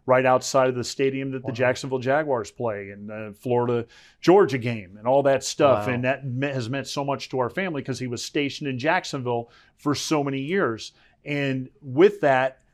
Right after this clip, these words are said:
Speaker 1: you know, because I was a so-called celebrity, they did a story on this in the Florida Times-Union in Jacksonville, which is like the Dallas Morning News there.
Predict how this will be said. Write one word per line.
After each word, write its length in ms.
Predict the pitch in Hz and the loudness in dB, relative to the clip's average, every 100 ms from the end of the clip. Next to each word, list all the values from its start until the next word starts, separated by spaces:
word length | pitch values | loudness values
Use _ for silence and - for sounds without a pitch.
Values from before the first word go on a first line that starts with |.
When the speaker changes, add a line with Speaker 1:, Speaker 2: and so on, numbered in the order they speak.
| - | -4
Speaker 1:
you 140 | 139 | 0
know, 100 | 143 | 2
because 400 | 131 127 143 135 | 0 2 0 4
I 100 | 135 | 2
was 180 | 131 123 | 2 0
a 80 | 123 | -4
so-called 520 | - 139 131 135 127 | 0 0 2 0 0
celebrity, 720 | - 151 202 160 139 139 131 - _ - | 0 4 6 6 2 -2 -4 -12 _ 0
they 120 | 147 | 2
did 160 | 131 147 | 4 2
a 80 | |
story 480 | 139 - - 240 196 | 0 0 2 4 4
on 180 | 135 127 | 2 -2
this 360 | 131 131 - - | -4 -6 -8 -10
in 140 | 143 | -6
the 80 | 135 | -6
Florida 320 | - 135 131 | 0 0 0
Times-Union 640 | 123 135 123 120 208 170 135 | -2 -4 -4 -4 -4 -4 -4
in 140 | 127 | -6
Jacksonville, 800 | 123 170 196 - 135 120 110 110 - _ - | -2 -4 -4 -6 -4 -2 -2 -4 -12 _ -18
which 80 | |
is 100 | - | -6
like 140 | 120 107 | -4 -2
the 80 | 110 | 2
Dallas 280 | 127 120 - | 2 2 -2
Morning 200 | 120 143 | -4 -2
News 280 | 208 170 | -2 -4
there. 300 | - 120 113 | -4 -4 -6